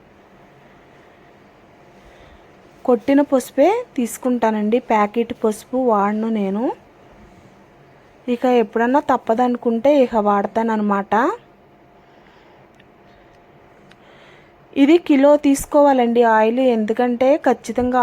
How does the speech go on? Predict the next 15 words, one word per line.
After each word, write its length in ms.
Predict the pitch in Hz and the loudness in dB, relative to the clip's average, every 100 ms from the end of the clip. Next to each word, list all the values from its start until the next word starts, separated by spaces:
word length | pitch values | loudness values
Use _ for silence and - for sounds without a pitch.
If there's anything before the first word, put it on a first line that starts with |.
| 226 | 2
ఆయిల్ 220 | 220 233 247 | 2 2 -2
ఎక్కువ 280 | - 247 247 | -2 -2 0
ఉంటేనే 400 | 233 240 247 320 494 - - - _ 240 | 0 0 0 0 -4 -12 -20 -20 _ -2
మనకి 320 | 233 233 294 311 240 | 0 0 0 2 2
ఏ 20 | 240 | 2
పచ్చడైనా 480 | 247 - 247 240 254 302 | -2 -2 0 0 2 2
నిలవ 260 | 240 226 233 | 4 2 0
ఉంటది. 320 | 226 214 247 427 523 _ _ _ _ _ _ _ _ _ _ _ _ _ _ _ _ _ _ _ _ _ | -2 0 2 0 -4 _ _ _ _ _ _ _ _ _ _ _ _ _ _ _ _ _ _ _ _ _
చూడండి, 500 | - 247 240 240 233 294 508 - _ _ _ _ _ - _ - 262 | -2 0 0 0 -2 -2 -4 -10 _ _ _ _ _ -20 _ -8 -6
ఇప్పుడే 260 | - 302 370 | 0 0 2
కలుపుకోవాలండి, 880 | 311 247 - 285 277 269 247 233 294 349 | 0 0 -2 2 2 2 0 0 -2 0
కాకపోతే 540 | 262 233 - 262 262 285 269 | 0 -2 -2 -2 0 0 0
నాకు 180 | 226 233 | -2 -4
వీడియో 220 | 240 240 240 247 | -2 2 0 0
తీసేవాళ్ళు 460 | 247 254 233 226 | -4 -2 0 2